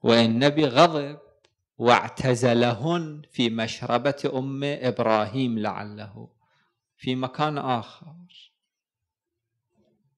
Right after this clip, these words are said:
حتى الله تعالى انتصر لنبيه صلى الله عليه وآله وهددهن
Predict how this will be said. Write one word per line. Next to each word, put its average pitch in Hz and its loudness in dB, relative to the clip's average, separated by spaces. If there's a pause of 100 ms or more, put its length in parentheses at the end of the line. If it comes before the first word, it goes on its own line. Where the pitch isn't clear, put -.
(160)
حتى - 0
الله 117 2
تعالى 113 -4
انتصر 110 -2
لنبيه 123 2
صلى 110 -2
الله 110 -2
عليه 107 -6
وآله 135 -2
وهددهن 139 2